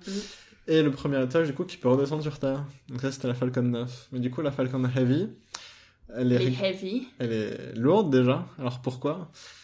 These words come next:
Speaker 2: C'est parce que, du coup, on a, en fait, juste trois Falcon neuf qui sont attachés. Et du coup, il n'y a pas le deuxième étage des Falcon neuf sur les,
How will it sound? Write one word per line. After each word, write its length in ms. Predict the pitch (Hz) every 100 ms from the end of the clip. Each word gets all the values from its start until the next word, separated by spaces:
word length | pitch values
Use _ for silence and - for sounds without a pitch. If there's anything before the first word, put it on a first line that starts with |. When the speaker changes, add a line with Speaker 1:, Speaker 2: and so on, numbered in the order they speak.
| -
Speaker 2:
C'est 60 | -
parce 100 | 127
que, 80 | 143
du 80 |
coup, 140 | 139 160
on 160 | 156
a, 20 | 135
en 80 |
fait, 420 | 123 143 147 - - _ _ _ _ _ -
juste 320 | 131 156 127
trois 800 | 127 160 156 156 147 139 131 127
Falcon 320 | 131 131 135
neuf 560 | 127 131 190 - - _ _ _ _
qui 80 | -
sont 120 | 135
attachés. 340 | 127 123 151 196 - _ _ - - -
Et 20 |
du 120 | 123
coup, 280 | 127 147 147 139
il 40 |
n'y 40 | 127
a 60 |
pas 180 | 123 151
le 80 | 143
deuxième 240 | 135 139
étage 220 | 135 139
des 60 | 131
Falcon 260 | 127 131 131
neuf 260 | 131 135
sur 220 | 131 131 117
les, 300 | 110 107